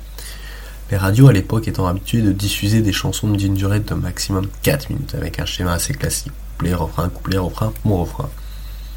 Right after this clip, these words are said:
Ici, il n'y a pas vraiment de refrain et le nom de la chanson n'apparaît même pas dans les paroles.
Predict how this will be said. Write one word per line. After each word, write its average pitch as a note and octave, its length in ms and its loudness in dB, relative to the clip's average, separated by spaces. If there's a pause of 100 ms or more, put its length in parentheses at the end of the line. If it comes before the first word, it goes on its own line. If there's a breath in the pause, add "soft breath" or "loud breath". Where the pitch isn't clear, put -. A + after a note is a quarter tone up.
(960 loud breath)
Ici, - 300 10
il A#2 60 8
n'y G#2 100 4
a F#2 60 2
pas G#2 140 4
vraiment G2+ 280 6
de G2 80 2
refrain F#2 400 0
et E2+ 80 2
le E2 120 2
nom G#2+ 140 2
de G#2+ 60 2
la F#2 60 2
chanson - 340 0
n'apparaît F2+ 380 2
même G2+ 280 4
pas - 220 -2
dans - 120 -2
les - 60 -4
paroles. - 320 -6